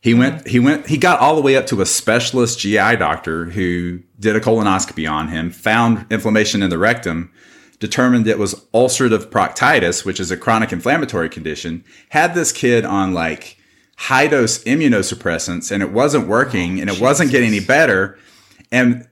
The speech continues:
Speaker 1: and so he comes to me for a second opinion about what, what I, what he thinks,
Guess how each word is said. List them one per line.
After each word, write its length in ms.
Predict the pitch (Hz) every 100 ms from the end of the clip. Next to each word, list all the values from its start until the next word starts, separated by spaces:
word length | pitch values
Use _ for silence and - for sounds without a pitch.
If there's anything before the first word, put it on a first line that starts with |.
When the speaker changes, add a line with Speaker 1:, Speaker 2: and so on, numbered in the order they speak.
| _
Speaker 1:
and 240 | 123 127 123
so 120 | 151
he 60 | 151
comes 240 | 180 165
to 60 | 160
me 100 | 175
for 160 | 165
a 40 | 147
second 300 | 151 139 127
opinion 340 | 131 175 156
about 280 | 120 117 101
what, 280 | 110 113 98
what 180 | 117 110
I, 120 | - - -
what 180 | 120
he 100 | 127
thinks, 400 | 123 127 120 -